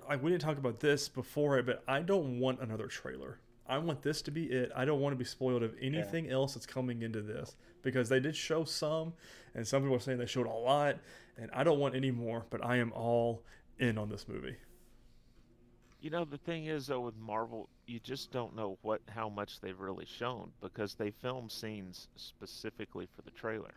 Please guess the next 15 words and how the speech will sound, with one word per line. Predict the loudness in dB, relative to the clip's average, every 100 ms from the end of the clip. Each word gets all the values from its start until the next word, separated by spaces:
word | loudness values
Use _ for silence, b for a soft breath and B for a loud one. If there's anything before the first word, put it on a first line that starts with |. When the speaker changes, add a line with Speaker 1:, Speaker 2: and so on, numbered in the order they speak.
| -6
Speaker 1:
Mm-hmm. | -4 -2 -2 -4
Speaker 3:
Uh, | -4 -2 -2 -4 -4
and | -2 -2 -4 -12 -18 -8
and | -8 -6
to |
kinda | -10 -6 -4 -4 -8 -6
open | -6 -6 -4
up | -4 -6
the | -12
discussion | -12 -12 -8 -4 -4 -8 -14
here | -10 -8 -6 -8 -12 -20 -20 _ -20 -20 -10
on | -8 -8
what | -8 -10
we | -10 -12
saw, | -10 -6 -4 -4 -4